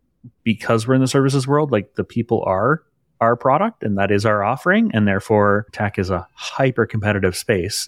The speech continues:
And if you're not paying what Amazon's paying, then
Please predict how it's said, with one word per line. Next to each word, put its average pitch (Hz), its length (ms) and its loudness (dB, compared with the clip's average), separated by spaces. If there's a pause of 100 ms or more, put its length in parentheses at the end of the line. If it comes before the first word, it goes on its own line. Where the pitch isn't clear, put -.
And 95 460 -2 (440)
if 110 140 -4
you're 110 60 2
not 110 300 0
paying 104 400 0
what 95 120 0
Amazon's 104 520 0
paying, 92 540 -4
then 98 680 -2